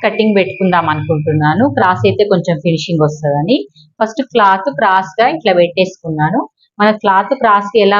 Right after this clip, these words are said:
ఉండాలనో ఫస్ట్, ఫస్ట్ విధానం అన్ని చూపించాను. క్లాత్ ఇది స్ట్రైట్ ఉంటది, దీన్ని మనం క్రాస్ చేసుకోవడం వల్ల క్రాస్ అవుతది. ఇదిగోండి క్రాస్ వేసినాను, వేసి చుట్టూ డ్రా చేసినాను.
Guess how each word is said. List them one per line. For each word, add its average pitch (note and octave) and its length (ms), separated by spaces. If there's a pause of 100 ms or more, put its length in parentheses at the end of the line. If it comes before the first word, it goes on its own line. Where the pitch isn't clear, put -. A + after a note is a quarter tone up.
(120)
ఉండాలనో G3+ 380 (100)
ఫస్ట్, G#3 220 (100)
ఫస్ట్ F#3 320
విధానం G3+ 400
అన్ని G#3+ 160 (100)
చూపించాను. G3+ 640 (140)
క్లాత్ F#3+ 440 (420)
ఇది G3+ 180
స్ట్రైట్ A3+ 440
ఉంటది, G#3 320 (120)
దీన్ని A#3 300
మనం C4 200
క్రాస్ F#3+ 320
చేసుకోవడం G3 480
వల్ల F#3+ 140 (100)
క్రాస్ E3+ 300
అవుతది. F3+ 340
ఇదిగోండి D#3+ 420
క్రాస్ D3 320
వేసినాను, D3+ 480 (460)
వేసి F#3+ 200 (100)
చుట్టూ - 380 (100)
డ్రా F#3 120 (140)
చేసినాను. D#3 440